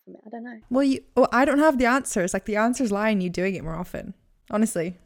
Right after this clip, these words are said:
Speaker 1: But that's what I mean. The more often I do it, I don't know.
Speaker 2: You would get better, though. Like, there's, there's no situation where, in which the more you do something, the worse
Speaker 1: The
Speaker 2: you
Speaker 1: worse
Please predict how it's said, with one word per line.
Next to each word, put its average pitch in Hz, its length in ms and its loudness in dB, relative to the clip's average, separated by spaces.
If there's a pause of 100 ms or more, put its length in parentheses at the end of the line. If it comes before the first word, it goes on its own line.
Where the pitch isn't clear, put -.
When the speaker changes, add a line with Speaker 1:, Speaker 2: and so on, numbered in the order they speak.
(320)
Speaker 1:
But 320 60 0
that's 339 180 2
what - 100 0
I 277 40 -4
mean. 277 380 -4
The 233 80 -2
more 302 280 0
often 294 240 -6
I 285 100 -2
do 294 220 -8
it, - 180 -4
I 220 140 -4
don't 262 220 -10
know. 254 320 -10 (160)
Speaker 2:
You 262 140 6
would 349 160 4
get 285 160 4
better, 277 240 2
though. 175 200 4
Like, 185 300 0 (540)
there's, 254 300 0
there's 233 320 0
no 247 220 0
situation 220 680 -4
where, 175 280 -4
in 185 160 -4
which - 280 -6 (680)
the 202 80 0
more 190 220 2
you 180 160 0
do 180 140 0
something, 165 640 -6 (520)
the 170 100 -4
worse 156 240 2
Speaker 1:
The - 80 10
Speaker 2:
you - 80 8
Speaker 1:
worse - 80 0